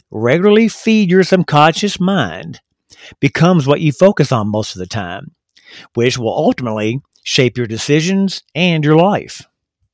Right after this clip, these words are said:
I mean, if you will just pause and think about that, the implications are absolutely,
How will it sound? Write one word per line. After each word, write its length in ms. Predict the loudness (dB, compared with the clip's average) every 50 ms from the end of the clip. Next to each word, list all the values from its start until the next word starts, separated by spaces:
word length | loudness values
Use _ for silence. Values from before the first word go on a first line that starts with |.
| _ _ _ _ _ _ _ _ _ _ _ _ _ _ -10
I 80 | -6 -2
mean, 200 | 0 2 2 0
if 100 | 0 0
you 100 | 2 4
will 120 | 4 4
just 240 | 4 2 -2 -6 -8
pause 360 | -8 -8 -6 -4 -2 -2 -2
and 120 | -4 -6 -4
think 200 | -4 -4 -4 -4
about 240 | -6 -6 -6 -6
that, 200 | -6 -6 -6 -6
the 160 | -8 -8 -6 -4
implications 760 | -4 -2 -4 -6 -4 -2 -2 -2 -2 -4 -4 -6 -6 -4 -4
are 120 | -6 -6 -4
absolutely, 1040 | -4 -2 -2 -2 -2 -2 -2 0 2 2 0 0 0 -2 -2 -2 -2 -4 -6 -10